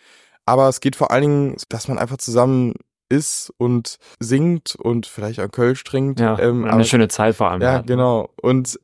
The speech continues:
Speaker 1: das finde ich irgendwie schade, dass das, ähm, dann oft so von, äh, rechten Parteien oder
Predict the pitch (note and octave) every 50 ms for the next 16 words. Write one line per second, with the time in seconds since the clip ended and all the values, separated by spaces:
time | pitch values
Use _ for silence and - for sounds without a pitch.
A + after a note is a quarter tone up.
0 | _ - B2+ B2 - D3+ D#3+ D#3+ D3+ C3+ C#3 C3 - D3 C#3+ D3 D3+ C#3 A2+ A#2
1 | - - - A#2 A2+ - - - - A#2 A#2+ A#2 A#2 A#2 G#2+ A2+ A2+ - - C#3
2 | C3+ - - - A#2+ A#2+ - - A#2+ A#2+ A2+ A2 - - _ - A#2 A#2 A2+ A2+
3 | A2+ A2 A2 G#2 G2+ - - A#2+ B2+ - - - A#2 - A#2+ A2+ - B2+ A#2 A#2
4 | A#2+ A#2+ A#2 A#2 A2 - G#2+ G#2+ G#2+ G#2+ G#2 G#2